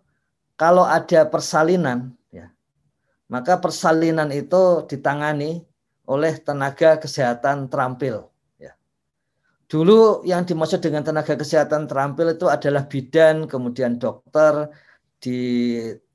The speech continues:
apa, dilakukan di puskesmas. Tapi sekarang ada istilah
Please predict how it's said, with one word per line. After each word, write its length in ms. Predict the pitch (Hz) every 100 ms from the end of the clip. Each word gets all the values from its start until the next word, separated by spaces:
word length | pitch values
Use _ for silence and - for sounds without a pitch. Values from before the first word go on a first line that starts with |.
| _ _
apa, 320 | - 123 147 143
dilakukan 560 | - 127 123 123 135 139
di 160 | 135 123
puskesmas. 880 | 120 - 131 - 143 143 139 - _ _ _ _
Tapi 240 | 135 160 185
sekarang 440 | 185 165 165 180
ada 200 | 160 165
istilah 480 | 143 143 156 160